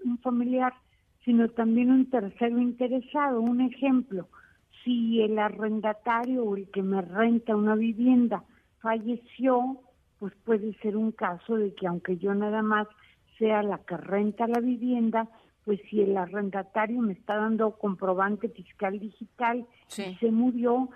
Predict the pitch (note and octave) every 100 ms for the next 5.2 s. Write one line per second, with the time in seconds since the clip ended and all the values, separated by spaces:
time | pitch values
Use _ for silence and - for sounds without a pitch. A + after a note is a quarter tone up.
0 | - _ A#3 - A#3+ A3 G3 F3 G3+ G3
1 | A3+ A3+ F#3+ F#3 F3+ G3+ G#3 G#3 C4 C4+
2 | - - _ _ - _ - C#4+ D#4+ E4
3 | C#4 C4+ C4+ C4+ C#4 C4 F#3+ F#3+ G3 G#3+
4 | A3 A#3+ F#3+ _ G3 F3 D#3+ - F#3+ -
5 | C#4+ G4